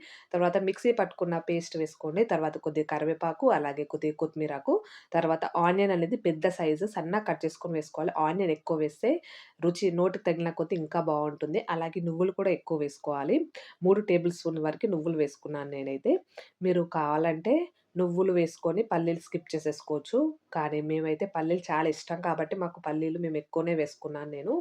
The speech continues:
ఒక పావు కప్ వరకు పల్లీలు ఇలా బరకగా మిక్సీ పట్టుకోండి. మనకు పల్లీలు అనేవి లైట్‌గా ఇరిగితే సరిపోతుంది. just అలా లైట్‌గా మిక్సీ పట్టుకొని దాంట్లో వేసుకోండి. తర్వాత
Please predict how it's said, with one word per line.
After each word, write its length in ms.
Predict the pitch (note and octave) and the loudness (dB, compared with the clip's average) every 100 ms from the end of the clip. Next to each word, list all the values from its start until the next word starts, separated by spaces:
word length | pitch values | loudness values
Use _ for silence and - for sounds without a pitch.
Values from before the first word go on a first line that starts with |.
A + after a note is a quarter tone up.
| - - - - | -4 -12 -14 -6
ఒక 140 | - | -4
పావు 260 | F3 E3 E3+ | 0 2 2
కప్ 220 | - E3+ | 2 2
వరకు 220 | E3 D#3+ - | 2 2 0
పల్లీలు 440 | E3 D#3+ D#3+ G#3+ | 0 0 2 2
ఇలా 240 | F#3 E3+ A3 - - - - _ | 2 0 -2 -4 -12 -20 -20 _
బరకగా 420 | D#3 E3 D#3+ F3 | 0 0 2 0
మిక్సీ 320 | G3+ F3+ - F3 | 2 0 -2 -2
పట్టుకోండి. 520 | D#3+ - D#3 D3+ F#3+ | -2 -2 -4 0 0
మనకు 340 | A#3 F3 - E3+ | 0 -2 -2 -2
పల్లీలు 360 | E3+ F3 F3+ E3+ | 0 2 2 2
అనేవి 200 | G3 F3+ | 2 0
లైట్‌గా 320 | D#3+ E3 F3+ | 0 0 0
ఇరిగితే 320 | E3+ E3 F#3 | 0 -2 -6
సరిపోతుంది. 600 | F3+ D#3+ D#3 E3 D#3 F3 | -4 -6 -4 -4 -4 -10
just 340 | G3+ F3 - B3+ D#4 - - - _ | -4 -6 -2 -2 -2 -4 -20 -20 _
అలా 220 | D#3+ D#3+ - - _ _ - | -2 0 0 -6 _ _ -4
లైట్‌గా 360 | F3+ F3+ F#3+ | 0 2 0
మిక్సీ 300 | G3 F3 - | -2 -4 -4
పట్టుకొని 380 | F3 E3+ - G#3+ | -4 -4 -4 -2
దాంట్లో 240 | G3+ F3 E3+ | -2 -2 -2
వేసుకోండి. 540 | D#3+ - D#3 D3+ F#3 | -2 -6 -8 -4 -2
తర్వాత 420 | C#4 F3 E3+ E3 | 0 0 0 0